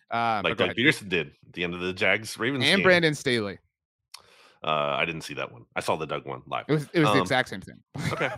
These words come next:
Speaker 1: But
Speaker 2: cool, cool.
Speaker 1: okay.
Speaker 2: I just, I didn't see it. I didn't see it happen. Um, your boy, Brandon Staley. The other thing is, and I have a Giants thing to get to once we get to the Giants section, still from this game, of course, naturally. But, um,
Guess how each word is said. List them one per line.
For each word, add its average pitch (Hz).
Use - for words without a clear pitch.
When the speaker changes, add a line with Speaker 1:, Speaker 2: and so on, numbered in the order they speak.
Speaker 1:
But 190
Speaker 2:
cool, -
cool. 123
Speaker 1:
okay. -
Speaker 2:
I 110
just, 120
I 127
didn't 131
see -
it. 57
I -
didn't 71
see -
it -
happen. -
Um, 85
your 87
boy, 104
Brandon 82
Staley. 80
The 98
other 147
thing 120
is, 104
and 110
I 120
have 127
a 117
Giants 98
thing 85
to 80
get 80
to 82
once 76
we -
get 69
to 76
the 67
Giants 69
section, 69
still 78
from 85
this 78
game, 71
of 85
course, -
naturally. 87
But, 101
um, 82